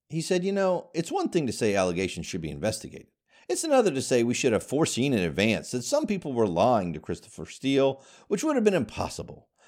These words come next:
But let's not use that as a smokescreen to somehow shield Donald Trump's culpability." So instantly he goes away from all the lies he told about the Steele dossier, because he went on T V time and time again saying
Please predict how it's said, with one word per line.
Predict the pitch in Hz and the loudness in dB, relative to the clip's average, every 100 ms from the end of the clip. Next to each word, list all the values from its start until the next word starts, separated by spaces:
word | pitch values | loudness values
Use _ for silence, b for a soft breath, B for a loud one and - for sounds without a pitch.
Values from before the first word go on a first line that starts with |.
| b | b
But | 285 | 6
let's | 320 302 | 6 6
not | 208 160 | 4 4
use | 107 139 104 | 4 2 4
that | 127 | 2
as | 104 - | 2 -4
a | |
smokescreen | - - 117 220 - - 80 78 | -8 0 2 4 0 -10 -10 -8
to | 92 | -6
somehow | 202 202 185 | 2 4 4
shield | 180 220 226 156 | 2 2 2 4
Donald | 160 220 208 | 2 2 0
Trump's | - 208 196 | 4 4 4
culpability." | - 117 92 87 87 78 | 2 2 4 2 0 -2
So | - 185 175 B B B _ | 0 2 2 B B B _
instantly | 285 349 - 190 156 147 | -2 0 2 4 6 4
he | 147 | 6
goes | 156 160 | 6 6
away | 151 151 165 160 | 4 8 8 8
from | 147 131 - | 4 2 4
all | 160 240 | 10 10
the | 285 | 12
lies | 247 208 202 170 | 10 10 8 4
he | 165 | 0
told | - 131 101 104 - b b | 4 4 4 0 -4 b b
about | 123 143 143 117 | 4 8 8 4
the | |
Steele | - 156 139 | -4 0 2
dossier, | 95 82 - 71 76 | 4 2 -2 -8 -8
because | - 175 - | 0 0 0
he | |
went | 240 240 | 0 2
on | 214 | 2
T | 214 190 | 0 -2
V | 170 B B | -2 B B
time | - 196 220 | 0 4 4
and | 220 | 4
time | 175 190 185 | 2 4 4
again | 151 113 151 120 87 85 - b b b | 2 2 2 4 2 -2 -6 b b b
saying | - 190 190 156 104 104 | -2 4 6 6 4 -2